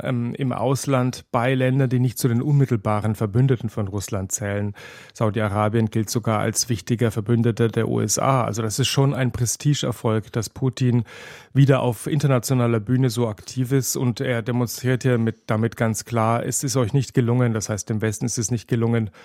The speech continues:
Russland, den Kreml, mich international zu isolieren. Und, ähm, das ist eine Botschaft, die auch wahr ist. Das heißt, er demonstriert dadurch tatsächlich, man kommt an Russland nicht so leicht vorbei.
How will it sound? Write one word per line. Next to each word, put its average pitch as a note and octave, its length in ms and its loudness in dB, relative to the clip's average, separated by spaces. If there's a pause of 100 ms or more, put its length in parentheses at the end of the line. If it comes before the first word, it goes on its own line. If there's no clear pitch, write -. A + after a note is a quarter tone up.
(300)
Russland, B2 680 2 (100)
den A2 120 0
Kreml, A#2+ 400 2
mich A#2+ 420 0
international A2 840 0 (380)
zu - 160 -4
isolieren. C3+ 840 4
Und, B2 460 0
ähm, A#2+ 300 0
das - 400 -2
ist - 480 -8
eine C3 180 0
Botschaft, B2 800 -4
die A#2+ 460 -2
auch G#2+ 320 -6
wahr G#2 280 0
ist. A#2+ 220 -4
Das A#2+ 160 -2
heißt, A#2 480 -2
er B2+ 120 -2
demonstriert A#2+ 600 0
dadurch A#2 340 2
tatsächlich, A#2 600 -2 (420)
man A#2 180 2
kommt B2 240 2
an A#2 80 0
Russland A#2+ 360 2
nicht A2+ 180 -2
so B2+ 140 2
leicht G2+ 360 -2
vorbei. F#2+ 480 -2